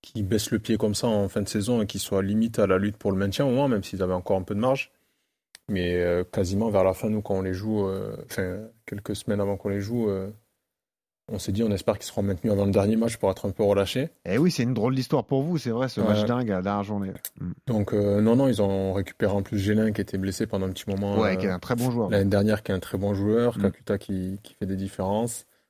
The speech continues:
Speaker 1: Voilà, Mafuta qui, qui a l'air déjà en jambes. Et oui, ils sont solides derrière avec, euh, avec de l'expérience, un gardien d'expérience. Donc, euh,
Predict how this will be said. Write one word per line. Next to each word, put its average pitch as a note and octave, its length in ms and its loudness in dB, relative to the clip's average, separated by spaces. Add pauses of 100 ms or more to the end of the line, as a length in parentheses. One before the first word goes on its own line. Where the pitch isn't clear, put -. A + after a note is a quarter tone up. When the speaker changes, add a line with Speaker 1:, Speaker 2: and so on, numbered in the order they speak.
(140)
Speaker 1:
Voilà, G2 180 2
Mafuta G2 360 0
qui, G2+ 600 -2 (800)
qui - 100 -4
a G#2 40 2
l'air G2+ 140 4
déjà G#2 220 4
en G#2 100 4
jambes. B2+ 220 6
Et A#2+ 40 6
oui, B2 140 6
ils B2+ 40 0
sont G#2+ 120 2
solides G#2 280 0
derrière A2 420 6
avec, F#2+ 300 0
euh, G#1+ 300 -4 (200)
avec G#2 240 -4
de G#2 80 -2
l'expérience, G2+ 580 -2
un G#2 60 0
gardien G#2 220 2
d'expérience. A2+ 420 0
Donc, G2+ 240 -2
euh, F#2+ 240 -2